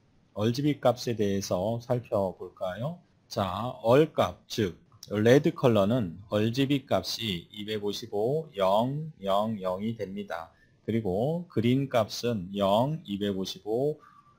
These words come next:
영이 되겠지요. 자, 블루의 알지비 값은 영,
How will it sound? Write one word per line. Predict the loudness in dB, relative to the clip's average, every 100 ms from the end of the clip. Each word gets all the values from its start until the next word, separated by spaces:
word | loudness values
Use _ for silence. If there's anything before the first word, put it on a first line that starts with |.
| _
영이 | 4 4 4 0
되겠지요. | -4 -8 -8 -8 -4 -4 -6 -12
자, | -8 -6 -6 -8 -6
블루의 | -2 0 2 4 2 0 -2
알지비 | -4 -2 -4 -2
값은 | 0 0 -2 -2 -2 -4 -2
영, | 2 2 2 -2